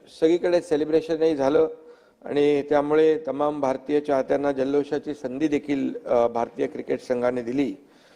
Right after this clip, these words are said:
आणि हे विश्वविजेते केवळ टी ट्वेंटी क्रिकेटपुरते मर्यादित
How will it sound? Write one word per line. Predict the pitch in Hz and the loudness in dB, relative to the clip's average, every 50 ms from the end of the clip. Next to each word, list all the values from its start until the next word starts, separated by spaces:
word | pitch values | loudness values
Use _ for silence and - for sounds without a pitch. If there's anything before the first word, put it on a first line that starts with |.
| _ _ _ _ _ _ | _ _ _ _ _ _
आणि | - 123 127 147 151 147 147 147 139 135 131 - - | 2 4 6 6 6 6 4 4 2 0 -2 -4 -2
हे | - 143 156 | 2 2 4
विश्वविजेते | 151 147 147 143 - 160 156 156 147 131 143 147 147 151 147 | 4 2 0 0 0 2 2 4 4 4 2 2 2 2 0
केवळ | 143 - 143 139 147 147 143 135 | 0 2 4 4 6 4 4 2
टी | 143 - 147 147 | 0 -2 -4 -2
ट्वेंटी | 147 147 143 139 139 - 151 | 0 -2 -2 -2 -2 -6 -8
क्रिकेटपुरते | 147 - 139 127 139 131 - - 135 131 - 139 | -8 -8 -8 -8 -8 -8 -8 -10 -4 -2 0 2
मर्यादित | 127 131 127 135 143 143 147 | 2 4 4 4 2 2 0